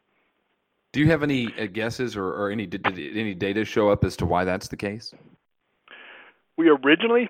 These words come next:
Speaker 2: thought that was a, another indicator of social media, of, of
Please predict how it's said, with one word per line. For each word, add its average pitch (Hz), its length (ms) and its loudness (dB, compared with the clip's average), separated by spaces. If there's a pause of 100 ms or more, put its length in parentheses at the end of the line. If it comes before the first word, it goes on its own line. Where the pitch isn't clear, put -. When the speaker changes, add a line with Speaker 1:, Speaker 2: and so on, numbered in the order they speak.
Speaker 2:
thought 202 260 8
that 175 220 6
was 160 180 6
a, 139 280 8 (100)
another 151 360 6
indicator 160 800 4 (160)
of 135 180 0 (220)
social 143 380 4
media, 139 440 2
of, 113 920 4
of 110 380 -4